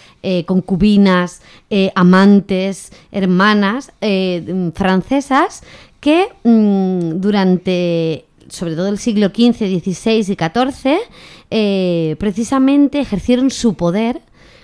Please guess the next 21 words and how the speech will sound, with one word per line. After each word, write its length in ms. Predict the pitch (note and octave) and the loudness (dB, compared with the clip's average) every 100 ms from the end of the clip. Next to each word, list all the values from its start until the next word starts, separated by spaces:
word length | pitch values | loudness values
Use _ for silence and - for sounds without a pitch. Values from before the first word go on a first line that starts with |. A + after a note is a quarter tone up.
| - _ _ | -20 _ _
a 100 | G#3 | -4
la 100 | F3+ | -4
sombra. 600 | - - F#3 D#3+ C3+ B2+ | -2 0 2 2 -2 -6
De 120 | E3+ | -2
alguna 260 | G3 G#3+ C4+ | -2 0 2
manera, 460 | C4 B3+ B3+ A3+ F#3 | 2 0 0 0 -2
en 180 | G3 G3+ | -2 0
un 80 | |
momento 440 | A#3+ A#3+ B3 B3 G#3 | 2 2 2 0 -2
en 60 | |
el 160 | F3+ F3 | -4 -4
que 240 | F3 D#3 - - - _ _ | -4 -6 -8 -20 -20 _ _
en, 300 | G3+ F3+ F3 | -4 -2 -2
eh, 380 | D#3+ D#3 C#3+ C3+ - | -4 -4 -6 -8 -2
legalmente, 1120 | G3 G#3 A3 G#3 A3 G#3+ F#3 E3+ D#3+ - E3+ | 0 2 2 2 0 -2 -2 -2 -2 -2 -4
en 140 | E3 | -2
la 100 | E3 | -4
sociedad, 680 | G#3 G3 F3+ D#3+ F#3+ F#3+ F#3 | -4 -4 -4 -2 0 0 0
en, 360 | F#3 F3 E3+ D#3 | -2 -2 -2 -4
eh, 180 | C#3+ D#3 - F#3+ F3+ F3+ - | -4 -6 0 0 2 -2 -4
jurisdiccionalmente, 840 | F#3+ F3+ F#3 F#3 F#3 F#3+ E3+ E3 | -4 -2 0 0 -4 -6 -6 -6